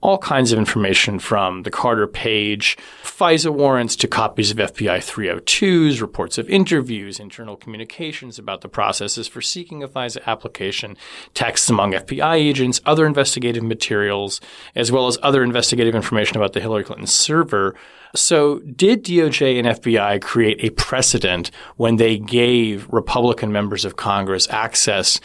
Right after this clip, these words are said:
to the kinds of documents that Rod Rosenstein now seems to be saying should not be in the hands of Congress and should stay secret at D O J?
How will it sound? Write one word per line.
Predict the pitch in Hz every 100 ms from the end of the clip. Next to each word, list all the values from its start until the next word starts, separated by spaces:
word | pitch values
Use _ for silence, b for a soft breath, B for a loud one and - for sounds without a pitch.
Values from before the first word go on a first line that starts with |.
| B B
to | -
the | 113
kinds | - - 123 139 156 147
of |
documents | 139 120 117 - 95 92
that | 113
Rod | 107 98 98
Rosenstein | 101 104 101 - 101 95 92 B B -
now | 113 117 117
seems | 123 110
to | -
be | 113 101
saying | - 98 95 92 92 B B -
should | - 123
not | 104 107 110
be | -
in | 104
the | 98
hands | 92 95
of | 92
Congress | - 87 87 90 -
and | 95
should | - -
stay | - - 92 90
secret | - - - 92
at | -
D | 98
O | 87
J? | - - -